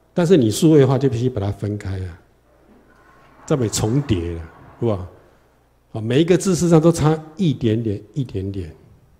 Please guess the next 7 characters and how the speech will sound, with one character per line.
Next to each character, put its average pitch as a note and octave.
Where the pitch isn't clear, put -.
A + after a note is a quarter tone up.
这 G3
个 F3+
是 E3+
原 C3+
稿 A2
啊， F#2+
哈。 F#2+